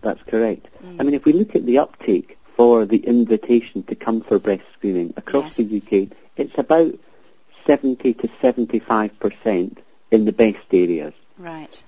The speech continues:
Speaker 1: In some of the parts in inner London, it's, you know, where, where there are, um, large numbers of ethnic minorities,
Speaker 2: Yeah.
Speaker 1: where maybe the message hasn't got across about the importance of it,
Speaker 2: Yes.
Speaker 1: that the, the, the pickup rate can be down as low as thirty percent.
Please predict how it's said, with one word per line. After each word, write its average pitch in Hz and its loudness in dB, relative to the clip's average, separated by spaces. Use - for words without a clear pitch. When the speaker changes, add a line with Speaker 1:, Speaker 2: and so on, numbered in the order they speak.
Speaker 1:
In 117 0
some 131 0
of 113 -2
the 101 -4
parts 107 -4
in 107 -4
inner 101 0
London, 98 -2
it's, - -8
you - -6
know, 98 -2
where, 101 -2
where - -8
there 101 -2
are, 98 -6
um, 101 -6
large 107 -2
numbers 104 0
of 104 4
ethnic 127 2
minorities, 92 -4
Speaker 2:
Yeah. - -16
Speaker 1:
where 107 0
maybe 113 2
the 104 0
message 113 -2
hasn't 113 -6
got 107 -2
across - 0
about 101 -2
the 101 -2
importance 120 -2
of 82 -6
it, - -6
Speaker 2:
Yes. 180 -2
Speaker 1:
that - -2
the, 120 -2
the, - -6
the - -10
pickup - -2
rate - -2
can 98 -4
be 95 -2
down 98 -2
as 90 -8
low 98 2
as 92 -4
thirty 131 -4
percent. - -12